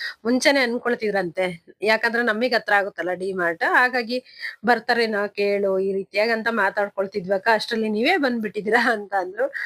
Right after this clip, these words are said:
ನಮಿಗೂ ಖುಷಿ ಆಯ್ತು, ಅವ್ರನ್ನ ನೋಡಿ ತುಂಬಾ ದಿನ ಆಗಿತ್ತಲ್ಲ ಸ್ನೇಹಿತರೆ. ಹಾಗಾಗಿ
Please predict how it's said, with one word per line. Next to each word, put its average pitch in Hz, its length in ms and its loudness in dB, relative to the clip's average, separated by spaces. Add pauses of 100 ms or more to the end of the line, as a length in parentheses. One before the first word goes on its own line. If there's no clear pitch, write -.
(320)
ನಮಿಗೂ 254 340 2
ಖುಷಿ 233 400 0
ಆಯ್ತು, 220 260 2
ಅವ್ರನ್ನ 220 320 -2
ನೋಡಿ 208 280 -2
ತುಂಬಾ 196 280 -4
ದಿನ 196 220 0
ಆಗಿತ್ತಲ್ಲ 180 420 0
ಸ್ನೇಹಿತರೆ. 180 400 -2 (460)
ಹಾಗಾಗಿ 233 500 4